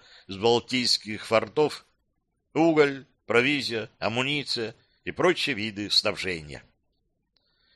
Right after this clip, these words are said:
С ними шел еще угольный пароход из бухты Владимира и два судна с прочим снабжением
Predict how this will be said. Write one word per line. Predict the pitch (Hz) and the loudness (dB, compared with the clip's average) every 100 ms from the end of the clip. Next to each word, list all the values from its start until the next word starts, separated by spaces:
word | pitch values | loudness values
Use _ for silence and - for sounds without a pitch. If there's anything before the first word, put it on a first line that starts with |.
| - | -2
С | - | 2
ними | 214 190 | 4 4
шел | - 196 185 | 4 4 4
еще | 151 - 170 | 2 0 0
угольный | 175 156 156 147 143 | 2 4 4 4 -2
пароход | 131 127 123 175 196 - - _ _ - | 2 2 2 0 0 -6 -12 _ _ -12
из | 92 | -8
бухты | 98 147 127 - 131 110 | 0 0 0 -2 -2 0
Владимира | 110 107 127 143 139 110 90 _ _ _ - | 0 0 0 -4 0 0 -2 _ _ _ -12
и | 90 | 0
два | 127 151 | 2 4
судна | - 151 123 | 2 -2 -2
с | 110 | -2
прочим | - 131 131 123 104 | 0 -2 0 -4 -4
снабжением | - 101 85 127 127 123 110 | -2 -2 -2 -2 -2 -6 -8